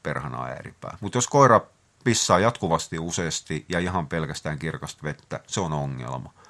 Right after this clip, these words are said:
Jos koira pissaa harvoin, huomattavan vähän ja ihan täysin tummankeltaista, ruskeankeltaista ruskeeta, niin sekin on paha.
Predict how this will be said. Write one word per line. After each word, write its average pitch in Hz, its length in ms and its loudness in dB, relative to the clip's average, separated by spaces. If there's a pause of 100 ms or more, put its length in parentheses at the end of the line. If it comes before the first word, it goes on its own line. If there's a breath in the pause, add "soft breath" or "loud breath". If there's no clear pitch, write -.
(300 loud breath)
Jos 104 120 -2
koira 120 300 8
pissaa 92 420 2
harvoin, 92 420 4
huomattavan 82 640 -2
vähän 85 360 0
ja 95 120 0
ihan 92 260 0
täysin 87 340 0
tummankeltaista, 85 960 -4
ruskeankeltaista 82 960 -4
ruskeeta, 78 600 -6 (240 loud breath)
niin 92 100 -4
sekin 85 300 -2
on 65 100 -8
paha. - 280 -12